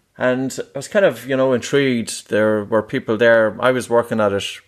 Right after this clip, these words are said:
After you do a couple of courses, you can be working in the kitchens and then assisting. And, uh, I was intrigued. Some people had wonderful posture and they had all the robes and the paraphernalia and they looked absolutely wonderful.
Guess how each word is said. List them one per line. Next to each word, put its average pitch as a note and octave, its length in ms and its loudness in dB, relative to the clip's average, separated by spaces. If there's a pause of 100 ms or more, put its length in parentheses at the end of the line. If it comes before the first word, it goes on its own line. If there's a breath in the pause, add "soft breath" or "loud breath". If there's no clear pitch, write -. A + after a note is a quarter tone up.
After G#2+ 300 -6
you A#2 80 -2
do A2 140 0
a G#2+ 60 0
couple - 260 -4
of - 60 -12
courses, G#2+ 420 -2
you G2+ 80 -8
can G2+ 120 -10
be G2 80 -6
working G#2 320 -2
in G2+ 80 -4
the G2 80 -6
kitchens G2+ 520 -8
and G2+ 120 -6
then G2 220 -8
assisting. G#2+ 480 -2 (420 soft breath)
And, G#2 380 -2
uh, G#2+ 220 2 (260 soft breath)
I C3+ 60 0
was C#3 100 -2
intrigued. E3+ 460 -2 (680 soft breath)
Some D#3+ 240 0
people D3 280 -2
had B2 340 2
wonderful B2 420 -2
posture A#2 840 0
and G#2 320 -8
they G2+ 300 -2
had G#2 180 0
all A#2+ 220 4
the A2 100 -4
robes A2 400 0
and G#2+ 100 -6
the G2+ 40 -8
paraphernalia A2 760 0
and G2+ 100 -4
they G2+ 60 -4
looked A#2+ 260 -2
absolutely A#2+ 520 -4
wonderful. G#2 580 -4